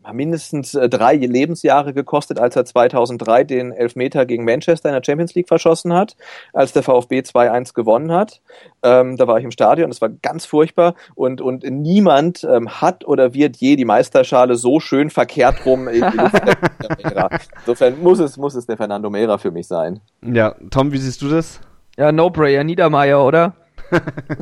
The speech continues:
Speaker 3: <laughs> Nein, natürlich Fernando Mera, nichts gegen Schorsch, aber das ist definitiv Mera, allein wegen der Meisterschaft.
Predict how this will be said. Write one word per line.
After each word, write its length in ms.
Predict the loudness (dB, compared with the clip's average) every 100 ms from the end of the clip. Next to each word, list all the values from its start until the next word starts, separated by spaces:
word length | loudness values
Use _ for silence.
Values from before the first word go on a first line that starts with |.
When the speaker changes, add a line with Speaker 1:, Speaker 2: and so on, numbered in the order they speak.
| 0 0
Speaker 3:
<laughs> 540 | 2 -2 -2 -12 -4
Nein, 220 | 2 4 2
natürlich 360 | 0 -2 -2
Fernando 300 | 0 0 -2
Mera, 340 | -2 0 0 0
nichts 240 | -2 -8
gegen 200 | -10 -6
Schorsch, 380 | 0 2 2 0
aber 380 | 0 2 2 0
das 240 | -6 -10
ist 200 | -14 -8
definitiv 500 | -8 -8 -10 -10 -6
Mera, 440 | 0 2 4 4
allein 400 | 4 4 2 2
wegen 200 | -2 -2
der 100 | -2
Meisterschaft. 920 | 0 0 2 -2 2 2 0 -6 -20